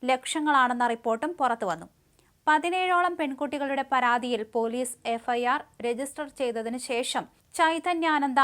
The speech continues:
അൻപത് ലക്ഷത്തിലധികം രൂപയാണ് പിൻവലിച്ചത്. വ്യത്യസ്ത പേരുകളും വിശദാംശങ്ങളും ഉപയോഗിച്ചായിരുന്നു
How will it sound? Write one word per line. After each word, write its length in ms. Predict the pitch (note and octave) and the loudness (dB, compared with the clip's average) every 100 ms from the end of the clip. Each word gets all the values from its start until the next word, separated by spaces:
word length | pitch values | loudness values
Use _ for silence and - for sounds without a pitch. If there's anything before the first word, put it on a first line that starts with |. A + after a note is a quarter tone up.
| - - B3+ | 4 2 -2
അൻപത് 440 | C#4 D#4+ D#4+ D4 | 0 -2 -2 -2
ലക്ഷത്തിലധികം 800 | C#4 - C#4 C4 B3 A#3+ C4 B3 - _ A#3+ | -4 -6 -2 2 2 2 -4 -6 -8 _ -4
രൂപയാണ് 560 | B3 B3+ B3+ B3 G#3+ C#4 | -2 0 0 0 0 0
പിൻവലിച്ചത്. 540 | C4 A3 G#3 F#3 F#3+ - _ _ _ - | -2 -6 -6 -6 -12 -16 _ _ _ -6
വ്യത്യസ്ത 400 | A#3+ B3+ D4 E4+ D#4+ | -4 -2 -4 -4 -4
പേരുകളും 480 | C#4+ D4 D4+ D#4 D4 | -2 -2 0 -2 -4
വിശദാംശങ്ങളും 800 | C#4 C#4 C#4+ D4+ D4+ C#4+ C#4+ C4 | -2 2 2 0 -2 -2 -2 -2
ഉപയോഗിച്ചായിരുന്നു 880 | B3+ B3 B3+ C#4 C#4+ B3+ A3+ A3 F#3+ | -4 0 0 -2 -2 -2 0 -4 -8